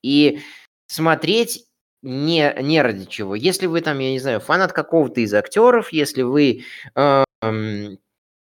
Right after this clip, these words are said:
хотите посмотреть на вселенную "Хищника", тут даже, господи, на "Хищников" ты не, не взглянешь на самом деле.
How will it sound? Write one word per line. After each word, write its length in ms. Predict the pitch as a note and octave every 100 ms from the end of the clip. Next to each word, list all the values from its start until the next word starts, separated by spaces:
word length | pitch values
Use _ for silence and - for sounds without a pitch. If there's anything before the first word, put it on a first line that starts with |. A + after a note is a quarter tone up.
| _ _ -
хотите 500 | B2+ E3+ D#3+ D#3 C#3
посмотреть 560 | C3 D3 D3 D3+ C3+
на 100 | A#2+
вселенную 540 | A2 C3 A#2+ A#2 A2+ A2
"Хищника", 1080 | A3+ A3+ G#3+ F#3+ F3+ E3 D3+ C#3 B2+ A#2 -
тут 120 | A#2+
даже, 340 | B2 B2+ A2+ G#2+
господи, 440 | G#2+ - - G#2 G2+
на 160 | G2+
"Хищников" 460 | - F3+ D#3 - -
ты 100 | A2
не, 120 | G#2
не 180 | G#2+ A2+
взглянешь 520 | A2+ C3 D#3+ B2+ F#2+
на 100 | F#2+
самом 380 | G2 G2+ F#2+ G2+
деле. 340 | A2 B2+ F#2+